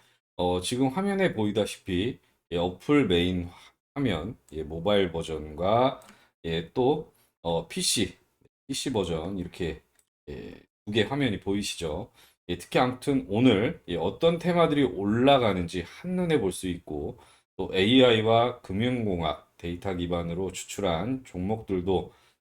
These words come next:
실시간으로 볼 수가 있으며, 예, 심지어 알람까지 온다. 아, 이 말씀을 좀 드리겠습니다. 예, 피씨 화면은 가장 많이 쓰이는, 예, 탭만 지금 현재, 예, 올려 놓았고요.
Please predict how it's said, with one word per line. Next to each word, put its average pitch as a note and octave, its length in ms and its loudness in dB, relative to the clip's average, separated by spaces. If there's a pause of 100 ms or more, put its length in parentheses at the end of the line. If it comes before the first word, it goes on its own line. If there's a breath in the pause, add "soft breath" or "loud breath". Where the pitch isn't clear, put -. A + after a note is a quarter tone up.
실시간으로 D3+ 720 0
볼 F2 140 -4
수가 G2 240 -2
있으며, E2 520 -6 (380)
예, D2+ 60 -8
심지어 C#3 760 0
알람까지 A2+ 760 -2
온다. F2 520 -2
아, D#2+ 200 -10
이 E2 140 -6
말씀을 G2+ 360 -4
좀 F2+ 180 -6
드리겠습니다. D#2 640 -12 (480 soft breath)
예, - 100 -6
피씨 D#3+ 280 0
화면은 D3+ 520 2
가장 A#2 420 -6
많이 F2+ 280 2
쓰이는, A2 560 -2 (240)
예, - 40 -20 (160)
탭만 A2+ 440 0
지금 F2 240 -8
현재, F2+ 380 -6 (360 soft breath)
예, D2+ 280 -10
올려 G#2+ 680 2 (200)
놓았고요. G#2 720 -2